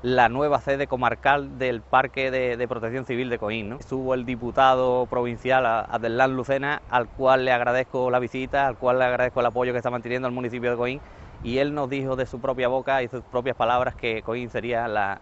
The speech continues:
sede comarcal de Protección Civil. Hace unos cuantos meses también tuvimos ese convenio de colaboración entre la Unidad de Rescate Canina y, eh, Protección Civil y el Ayuntamiento de Coín, ¿no? Es algo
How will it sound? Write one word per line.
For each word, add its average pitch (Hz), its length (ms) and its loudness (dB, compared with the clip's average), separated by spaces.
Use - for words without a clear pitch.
sede 120 260 0
comarcal 110 480 -2
de 110 120 -4
Protección 101 340 -8
Civil. 92 300 -10
Hace 123 180 -4
unos 151 140 -4
cuantos 147 240 0
meses 143 240 -8
también 127 420 -2
tuvimos 123 800 -4
ese 113 680 -4
convenio 113 360 -6
de 110 40 -6
colaboración 117 560 0
entre 110 180 -8
la 110 80 0
Unidad 110 220 -2
de 113 80 2
Rescate 113 320 -4
Canina 113 480 -6
y, 110 180 -8
eh, 107 300 -4
Protección 107 360 -4
Civil 113 360 -6
y 113 60 0
el 107 80 0
Ayuntamiento 104 460 -6
de 113 100 0
Coín, 107 240 -6
¿no? 123 100 -12
Es 151 180 -2
algo 143 1040 2